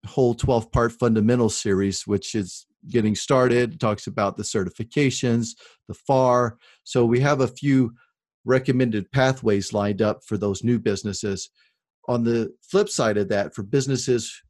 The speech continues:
who's already been out there for five years and they're just running up against a wall,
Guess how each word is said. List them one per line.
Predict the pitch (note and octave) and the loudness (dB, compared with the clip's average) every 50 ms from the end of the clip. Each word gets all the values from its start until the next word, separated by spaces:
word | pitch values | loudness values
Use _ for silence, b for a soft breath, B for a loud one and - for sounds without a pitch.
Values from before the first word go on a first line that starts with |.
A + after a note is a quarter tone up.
| _ _ _ | _ _ _
who's | - A#2+ A2+ C#3 | -4 -2 0 2
already | C#3 C3+ C3 B2 A#2+ | 2 2 2 2 0
been | A2 A#2+ A2+ A2 | 0 0 2 4
out | A2+ C3 E3 E3 - | 4 2 2 2 0
there | C#3 A2 A2 | -4 -4 -4
for | - - A2 G2 | -4 -8 -10 -10
five | - - A2 G2 G2 G2+ F#2 - | -4 -2 0 2 2 0 0 0
years | G2+ G2+ F2+ E2 F#2+ F#2 - - - _ _ _ _ _ _ _ _ _ _ | 0 0 0 0 -2 -4 -6 -10 -14 _ _ _ _ _ _ _ _ _ _
and | A2 A2 A2 | -4 -2 0
they're | A2+ A2 G2+ | 0 0 0
just | F#2+ B2 A#2 A2+ - - | -2 -2 -2 -2 -4 -4
running | A#2+ A#2+ A2+ A2+ A2+ A2 A2 | -2 -2 0 0 0 0 0
up | A2 G#2+ - | 0 -2 -2
against | A#2 G2+ A#2+ A2+ G#2+ - - - | -4 -2 0 0 0 0 0 -2
a | G2+ | -2
wall, | F#2 A2 C3+ D#3+ C3 G2 G2+ G2+ - | 2 4 4 4 4 2 0 -4 -6